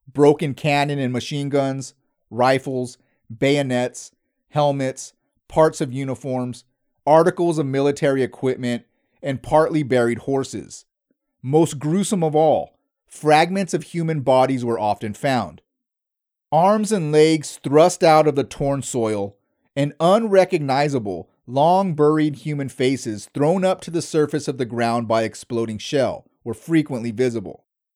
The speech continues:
The fearsome odors of the battlefield were always present. P C Wagram was in the midst of the devastated area. "It was not a home, but a horror," unquote. P C Wagram was Lejeune's forward headquarters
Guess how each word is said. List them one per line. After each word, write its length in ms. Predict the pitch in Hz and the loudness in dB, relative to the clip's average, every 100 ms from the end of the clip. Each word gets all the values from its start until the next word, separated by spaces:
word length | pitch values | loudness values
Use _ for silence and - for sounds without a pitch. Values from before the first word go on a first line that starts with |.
| _ _ _ _ _ _ _ _ _ _ | _ _ _ _ _ _ _ _ _ _
The 120 | - | -8
fearsome 560 | 131 - 190 220 233 190 | -8 -4 -2 0 0 0
odors 400 | 160 165 180 180 | 6 6 8 6
of 80 | 151 | 4
the 80 | 127 | -2
battlefield 720 | 123 131 139 127 - 110 107 | 2 4 4 2 -2 -6 -6
were 160 | 107 113 | -6 -4
always 380 | 120 127 120 - | -2 0 -2 -4
present. 480 | - 123 101 82 _ _ _ _ _ _ _ _ _ _ _ _ _ _ | -2 -2 -2 -10 _ _ _ _ _ _ _ _ _ _ _ _ _ _
P 240 | - 190 190 | -6 -4 -2
C 240 | 214 202 | -2 0
Wagram 520 | 165 170 175 147 123 | 4 6 6 4 -2
was 180 | 123 123 | 0 -2
in 120 | 135 | -2
the 80 | 127 | -4
midst 360 | 123 139 156 - | -2 2 2 0
of 80 | 131 | -2
the 80 | |
devastated 600 | 120 127 123 120 127 113 | 0 0 0 -2 -6 -6
area. 460 | 110 123 117 87 69 _ _ _ _ _ _ _ - | -2 0 0 -4 -12 _ _ _ _ _ _ _ -6
"It 120 | 156 | -2
was 160 | 170 135 | 0 2
not 200 | 139 123 | 2 2
a 80 | |
home, 420 | 90 131 113 87 98 _ _ _ | 2 -2 -4 -6 -14 _ _ _
but 120 | - 120 | -4 -2
a 60 | |
horror," 460 | - 127 113 - 101 _ _ _ _ - | -2 -2 -2 -4 -16 _ _ _ _ -8
unquote. 460 | 113 - 101 - _ _ _ _ _ _ _ _ _ _ _ | -8 -8 -12 -14 _ _ _ _ _ _ _ _ _ _ _
P 160 | - 196 | -4 -2
C 200 | 240 214 | -2 2
Wagram 460 | 180 175 165 160 | 6 6 4 0
was 140 | 143 127 | 0 -2
Lejeune's 420 | 127 120 139 131 | -2 -2 -4 -6
forward 420 | - 127 127 120 | -4 0 0 0
headquarters 640 | 120 117 - 98 50 - | 0 -2 -6 -12 -12 -18